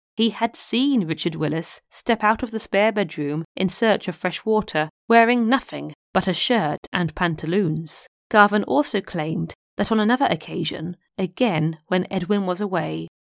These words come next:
he was standing outside the front door when a carriage arrived outside. Catherine got out. Behind her, Garvin saw Richard Willis stick his head out of the carriage,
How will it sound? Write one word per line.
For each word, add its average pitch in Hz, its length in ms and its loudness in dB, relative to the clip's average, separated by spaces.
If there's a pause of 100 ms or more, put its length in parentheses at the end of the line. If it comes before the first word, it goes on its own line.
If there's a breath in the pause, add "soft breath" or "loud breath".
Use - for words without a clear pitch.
he 214 120 2
was 190 140 2
standing 220 460 0
outside 214 460 0
the 214 60 -4
front - 280 -4
door 160 400 0 (220)
when 196 160 2
a 185 80 4
carriage 185 480 -4
arrived 156 440 -2
outside. 160 640 -4 (260)
Catherine 170 680 0
got 185 220 2
out. 165 380 -2 (340)
Behind 226 440 4
her, 156 320 0 (140)
Garvin 196 380 6
saw 170 360 0
Richard 185 320 -4
Willis 175 540 -2
stick - 280 -2
his 240 140 4
head - 160 -2
out 202 160 -4
of 208 60 -8
the 247 80 -2
carriage, 156 580 -2